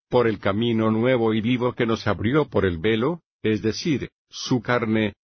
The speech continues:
y teniendo un gran sacerdote sobre la casa de Dios, entremos con corazones sinceros, en plena certeza de fe, teniendo nuestros corazones libres de mala conciencia,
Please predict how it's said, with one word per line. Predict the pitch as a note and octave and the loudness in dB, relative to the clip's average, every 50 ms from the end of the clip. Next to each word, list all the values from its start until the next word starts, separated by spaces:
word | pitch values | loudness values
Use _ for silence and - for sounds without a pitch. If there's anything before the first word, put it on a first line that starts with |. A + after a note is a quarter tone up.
| _ - | _ -4
y | C#3 C3 | -4 -2
teniendo | - - A#2 A2 G#2+ A2+ A#2 A#2+ A2 A2+ | 0 2 4 4 4 4 4 4 4 4
un | A2 A2 A2 G#2+ | 4 4 4 2
gran | G2 G#2+ G#2 G#2 G2+ | 2 2 0 0 -2
sacerdote | G2+ - A#2+ G#2+ - - A#2 F#2+ F2 - A#2 A2+ - - D#3 C#3+ | 0 0 -2 -2 2 0 0 0 4 4 4 4 4 2 -4 -4
sobre | - - A#2+ G#2 G2+ F#2+ | -2 -2 -2 -2 0 -2
la | F#2+ F#2 | -2 -4
casa | - B2 B2 B2+ B2 - B2 A2 | -4 -4 -4 -4 -2 -2 -4 -2
de | G#2 G#2+ G#2+ | 0 -2 -2
Dios, | G2+ A2 A#2 B2 C3 D3+ - - - - - _ _ _ _ - | 0 0 2 2 2 0 -2 -6 -16 -18 -20 _ _ _ _ 0
entremos | C#3+ C3 A#2 G2+ - A2 A#2+ A#2 A2+ G#2+ - | 2 2 2 2 0 -2 0 0 0 -2 -2
con | - B2 A#2 G#2+ | -2 -2 -2 -2
corazones | - - - A#2 A2 G#2 - - D3 C#3 C3 B2 A2+ G#2+ | -2 0 0 0 0 0 -2 -2 -2 0 0 0 -2 -2
sinceros, | - - C#3+ C#3 A2 - F3 F3 C#3+ G#2+ D2 - - - - _ _ _ _ - | 0 2 2 2 2 2 0 0 0 -2 -4 -10 -14 -18 -18 _ _ _ _ -2
en | B2 A2+ F#2 - | -2 -2 -2 0
plena | A#2 A#2+ A#2+ A2+ A2+ A2 G#2+ | 0 2 2 2 2 0 0
certeza | - - B2 G#2+ - - D#3 E3 - - F3+ D#3 | 4 2 2 2 4 4 4 4 4 2 2 2
de | D#3+ D3 | 2 -2
fe, | - - D#3 C#3+ A2 F2 - _ _ _ _ - | 0 0 0 0 0 -2 -6 _ _ _ _ -2
teniendo | B2+ B2 B2 B2+ C#3 D#3+ F3+ F3+ D#3 D#3 D3+ | 0 0 2 2 2 2 2 0 0 0 2
nuestros | D3 C#3+ C3 A#2+ G#2+ - - G2+ G2 - | 2 4 2 2 0 -2 -6 -6 -6 -4
corazones | - B2 A2+ A2 G2+ - - C#3 C3 C3+ C3 A2+ A#2+ | -2 0 0 0 -2 -2 -2 -2 0 0 -2 -2 -2
libres | C3 A#2+ G#2+ G2 A2+ G#2+ F2+ | -2 -2 0 0 -2 0 0
de | A2 G#2+ | 0 0
mala | G#2+ A2+ A2+ A2+ A#2 A#2 | 2 0 0 0 -2 -2
conciencia, | - A#2+ A2+ G#2 - - C3 B2+ A#2+ G#2+ F#2 - - F2+ D#2+ C#2 - | -2 -2 -4 -4 -2 -2 0 2 2 0 -2 -4 -6 -6 -6 -6 -8